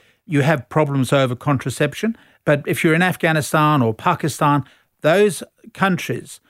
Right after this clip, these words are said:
are growing rapidly in terms of their population. And of course, Africa, to which I've referred. So you've got an Islamic north to Africa and a Christian south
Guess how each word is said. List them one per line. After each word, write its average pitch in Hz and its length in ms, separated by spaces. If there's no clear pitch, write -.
are 156 240
growing 139 380
rapidly 139 520
in 139 160
terms 143 400
of 117 100
their 127 180
population. 131 680
And 170 120
of 147 60
course, 156 240
Africa, 156 440
to 127 100
which 131 160
I've 123 160
referred. 120 480
So - 180
you've 139 260
got 151 180
an 131 60
Islamic 160 500
north 151 320
to 143 120
Africa 131 520
and 131 120
a 131 60
Christian 131 440
south 123 560